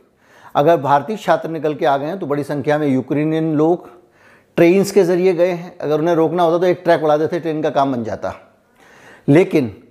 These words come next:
ट्रेन्स के ज़रिए गए हैं। और कीव से भी लोग निकल रहे हैं। लगातार ये मौका दे रहा है रूस कि वहाँ से जो लोग लड़ने वाले नहीं हैं, जो लोग सिविलियंस हैं, वो निकल जाएं, क्योंकि रूस के पास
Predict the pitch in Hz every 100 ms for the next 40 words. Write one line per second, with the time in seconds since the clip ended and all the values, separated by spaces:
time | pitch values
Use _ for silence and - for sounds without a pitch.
0 | _ _ _ 151 175 196 202 180 185 185
1 | 175 180 165 175 - _ _ _ - 165
2 | 160 147 160 - 175 175 156 143 135 -
3 | 131 135 135 185 135 127 135 170 175 147
4 | 160 139 127 147 131 135 143 135 170 -
5 | 156 131 123 143 - 196 202 - 165 190
6 | 175 127 123 143 165 170 143 139 147 131
7 | 147 190 185 190 - - - - _ 131
8 | 156 165 - 135 147 170 165 190 131 117
9 | 127 107 113 104 165 143 165 220 - 220
10 | 139 117 117 - -